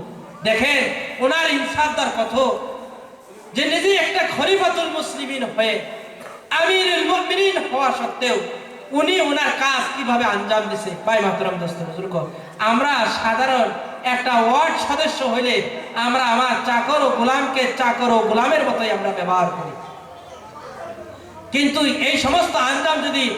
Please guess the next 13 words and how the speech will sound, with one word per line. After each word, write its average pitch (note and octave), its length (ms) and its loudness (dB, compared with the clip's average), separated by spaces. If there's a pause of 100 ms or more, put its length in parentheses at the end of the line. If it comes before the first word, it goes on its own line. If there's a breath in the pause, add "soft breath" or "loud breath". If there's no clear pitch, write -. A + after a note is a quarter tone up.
(240)
ওমর E4+ 300 4
ফারুকের F4+ 440 2
মতো D#4 260 0
আমরা A#3+ 240 2
দিতে G#3+ 280 -4
পারি, C#4 320 2 (320)
তাহলে A#3 260 4
অবশ্যই G#3+ 500 4
কিয়ামতের G#3+ 560 2
দিন B3+ 160 2 (280)
আল্লাহ C4+ 360 2
রাব্বুল A#3 280 4
আলামিন A#3 420 2